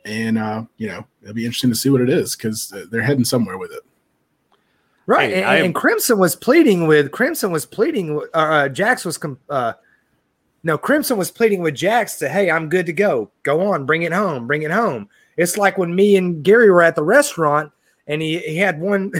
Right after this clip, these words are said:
Speaker 2: <laughs> you know, one appetizer and sandwich too many. He was like, "Rob, go on without me.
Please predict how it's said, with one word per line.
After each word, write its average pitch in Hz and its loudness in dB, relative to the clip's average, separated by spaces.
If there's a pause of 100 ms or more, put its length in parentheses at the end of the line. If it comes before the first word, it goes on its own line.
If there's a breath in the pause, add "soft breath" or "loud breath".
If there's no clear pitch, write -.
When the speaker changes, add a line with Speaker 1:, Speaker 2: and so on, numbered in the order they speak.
(160)
Speaker 2:
<laughs> - -20
you 165 -2
know, 170 6
one 202 4
appetizer 190 2
and 160 -6
sandwich 190 0
too 185 0
many. 208 4
He 165 2
was 147 -2
like, 151 0
"Rob, 151 -2 (540)
go 160 0
on 156 0
without 143 0
me. 107 -18